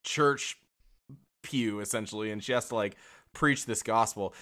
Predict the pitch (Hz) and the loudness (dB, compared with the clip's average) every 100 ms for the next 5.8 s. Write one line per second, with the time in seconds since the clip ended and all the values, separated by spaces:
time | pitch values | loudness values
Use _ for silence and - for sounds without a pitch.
0 | - 151 160 180 160 139 - 131 131 120 | -2 0 2 2 4 4 4 4 4 2
1 | 107 113 107 101 - - 117 107 113 104 | 2 2 2 2 0 0 -2 -2 -2 -2
2 | 98 110 - 104 104 101 95 - 110 110 | -2 -4 -2 0 0 0 -8 -2 -2 -2
3 | - - - - - 131 - 123 127 - | -8 -16 -20 -8 0 0 2 2 2 0
4 | - 120 117 - - 151 170 - 127 120 | 0 0 0 -4 0 2 2 0 0 0
5 | - 110 110 107 110 104 107 104 | 0 0 4 4 2 -4 -4 -6